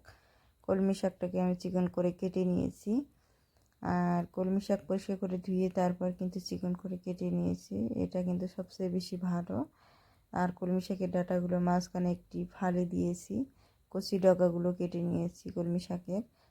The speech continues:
তো এখন মূল রান্নায় চলে যাচ্ছি।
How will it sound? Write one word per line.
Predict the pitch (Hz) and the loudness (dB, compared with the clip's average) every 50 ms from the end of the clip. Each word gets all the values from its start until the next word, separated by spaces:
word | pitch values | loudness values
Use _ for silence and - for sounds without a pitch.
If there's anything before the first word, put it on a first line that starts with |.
| _ _ _ _ | _ _ _ _
তো | 180 180 | 0 2
এখন | 175 180 180 185 185 185 180 | 2 2 0 0 0 2 2
মূল | 180 180 185 185 180 180 175 170 170 175 170 | 4 4 4 4 2 2 0 0 0 0 2
রান্নায় | 175 180 175 175 180 180 180 180 180 180 | 4 4 4 4 4 4 4 4 4 2
চলে | - 175 170 170 170 | 0 -2 0 2 2
যাচ্ছি। | 170 165 165 - - - | 2 0 -2 -4 -6 -2